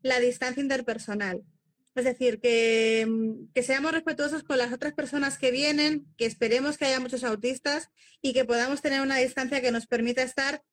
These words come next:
lo suficientemente cómodos para poder quedarnos. Eh, una cosa que quiero repetir, y lo repetiré hasta allí mismo en directo, perdón, Jerry, es que sabemos que es un esfuerzo muy grande,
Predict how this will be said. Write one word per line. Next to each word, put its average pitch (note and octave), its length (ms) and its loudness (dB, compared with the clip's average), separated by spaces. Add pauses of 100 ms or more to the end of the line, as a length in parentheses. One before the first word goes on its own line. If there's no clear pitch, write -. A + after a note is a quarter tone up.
(1000)
lo C#4+ 160 0
suficientemente D#4 800 0
cómodos E4 400 -2
para C#4 200 -2
poder B3 360 2
quedarnos. G3+ 680 -4 (140)
Eh, B3 480 6
una D4 180 0
cosa E4+ 180 0
que D#4+ 80 -2
quiero D#4+ 200 0
repetir, C#4 540 -2 (100)
y B3+ 140 -2
lo B3 100 2
repetiré A#3+ 400 2
hasta C4+ 400 -4
allí A#3+ 200 0
mismo B3+ 220 -2
en B3 60 0
directo, B3 420 2 (120)
perdón, B3 320 -2
Jerry, A3+ 280 0 (280)
es C#4+ 260 0
que C4 300 2
sabemos C#4 380 -2
que D#4 80 -6
es D4 60 -4
un D#4 100 2
esfuerzo D4+ 360 -2
muy C4+ 140 0
grande, A#3+ 420 0